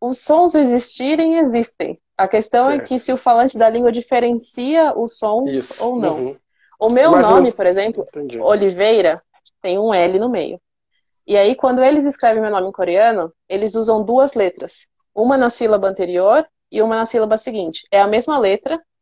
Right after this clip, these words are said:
Speaker 1: mas eles escrevem duas vezes pra representar que é esse L. E, e,
Speaker 2: Entendi.
Speaker 1: então, eu acho que é essa a diferença, assim. E aí, quando é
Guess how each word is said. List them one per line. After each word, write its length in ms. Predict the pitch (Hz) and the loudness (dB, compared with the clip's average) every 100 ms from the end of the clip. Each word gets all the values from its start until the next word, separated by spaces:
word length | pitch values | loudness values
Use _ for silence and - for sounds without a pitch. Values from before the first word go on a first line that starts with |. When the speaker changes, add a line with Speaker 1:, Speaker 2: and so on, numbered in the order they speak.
| _ _ - | _ _ -6
Speaker 1:
mas 180 | 196 220 | -2 0
eles 180 | 214 | 0
escrevem 380 | 220 - 226 214 | -4 -2 0 0
duas 280 | 214 285 277 | 0 2 2
vezes 360 | 214 202 233 - | 0 0 -2 -10
pra 140 | - 233 | -6 -4
representar 500 | 226 220 220 214 208 | -4 -4 -2 0 0
que 80 | 208 | 0
é 60 | |
esse 300 | 208 - 269 _ | -4 -6 -14 _
L. 440 | 208 202 190 156 165 _ _ _ _ _ _ _ _ _ _ | -2 0 2 0 -6 _ _ _ _ _ _ _ _ _ _
E, 60 | 220 | 0
e, 40 | 226 | 0
Speaker 2:
Entendi. 240 | - 427 | 0 -2
Speaker 1:
então, 220 | 240 247 | 0 2
eu 140 | 240 254 | 4 4
acho 200 | 277 - | 2 0
que 80 | 302 | 2
é 100 | 269 | 2
essa 140 | 277 | 0
a 40 | |
diferença, 500 | 262 - 269 208 202 196 | -6 -4 -2 -2 -6 -12
assim. 400 | - 175 156 180 - | -12 -12 -12 -16 -8
E 100 | 196 | 0
aí, 160 | 190 214 | 2 2
quando 320 | 247 233 226 | 0 0 4
é 280 | 214 208 | 6 6